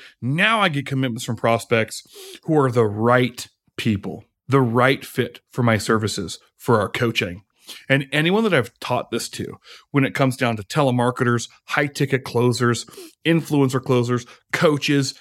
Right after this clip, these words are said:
network marketers, this one aspect that I just taught you, that we just talked about today on the podcast, is the key to changing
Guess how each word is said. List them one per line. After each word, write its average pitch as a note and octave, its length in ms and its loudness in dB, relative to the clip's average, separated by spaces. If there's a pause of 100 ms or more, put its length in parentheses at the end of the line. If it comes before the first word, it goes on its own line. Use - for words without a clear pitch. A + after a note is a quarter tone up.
network C#3+ 500 0
marketers, E3 600 0 (360)
this C#3 360 2
one D3 180 2
aspect D#3 520 0
that B2 100 2
I C#3+ 100 4
just E3+ 220 -4
taught C#3+ 240 -6
you, D3 140 2
that C3 100 2
we C#3 100 0
just D#3 200 -6
talked C#3+ 220 -2
about D#3+ 160 0
today D#3 160 -2
on C#3+ 60 2
the B2 80 0
podcast, F#3 600 -2 (480)
is C#3+ 240 2
the C3 260 4 (480)
key D#3 640 0 (360)
to A#2+ 120 0
changing D#3+ 840 -2